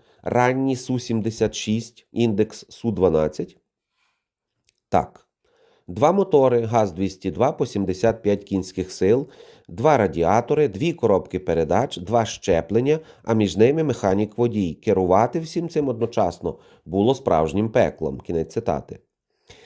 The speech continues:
Інженер прорахувався. За паралельної схеми з'явилися крутильні коливання, що руйнують коробки передач.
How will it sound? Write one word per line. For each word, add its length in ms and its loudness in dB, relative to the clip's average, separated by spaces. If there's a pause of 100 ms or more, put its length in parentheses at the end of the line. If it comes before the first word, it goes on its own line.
(200)
Інженер 580 2 (200)
прорахувався. 960 0
За 200 -2
паралельної 640 0
схеми 420 -2
з'явилися 640 0
крутильні 640 0
коливання, 680 2
що 200 -2
руйнують 420 2
коробки 420 2
передач. 540 -4